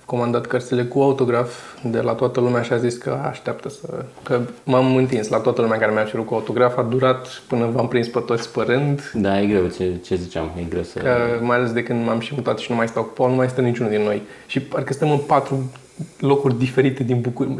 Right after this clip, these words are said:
Speaker 1: depărtate. Dani e la Piața Sudului, în...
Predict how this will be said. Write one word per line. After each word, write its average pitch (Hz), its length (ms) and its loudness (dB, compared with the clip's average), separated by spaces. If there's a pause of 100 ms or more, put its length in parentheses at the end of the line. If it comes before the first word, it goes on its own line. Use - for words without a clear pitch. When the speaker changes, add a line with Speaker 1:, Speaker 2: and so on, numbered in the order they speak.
(120)
Speaker 1:
depărtate. 131 600 0
Dani 135 200 4
e 127 60 6
la 120 160 4
Piața 123 540 2
Sudului, 117 640 -2
în... 110 260 -2